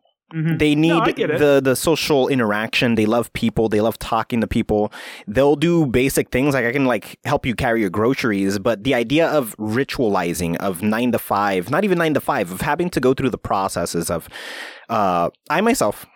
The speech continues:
Speaker 2: right? I, I live a particularly unique lifestyle in which I've avoided needing nine to five. I've never had to have a stable job the way that most people do. I've liberated myself since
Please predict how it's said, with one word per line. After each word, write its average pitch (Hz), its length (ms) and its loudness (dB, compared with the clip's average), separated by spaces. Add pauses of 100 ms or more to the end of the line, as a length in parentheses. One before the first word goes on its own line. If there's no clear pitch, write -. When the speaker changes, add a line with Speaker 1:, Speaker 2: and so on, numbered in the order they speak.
(220)
Speaker 2:
right? 113 240 0
I, 131 200 2
I 135 140 2
live 160 300 2
a 143 120 2
particularly 143 580 2
unique 101 420 0
lifestyle 85 520 -2
in 90 120 -2
which 92 160 -2
I've 95 220 -4
avoided 104 880 0
needing 110 500 2
nine 101 260 0
to 95 40 -2
five. 85 480 -4
I've 95 240 -4
never 107 540 2
had 101 380 -2
to 95 240 0
have 95 440 -2
a 98 140 -2
stable 90 680 -4
job 92 440 -2
the 101 160 -2
way 98 200 0
that 92 160 -2
most 101 280 -2
people 101 240 -4
do. 104 160 -2
I've 104 160 -2
liberated 123 580 0
myself 117 340 0
since - 320 -2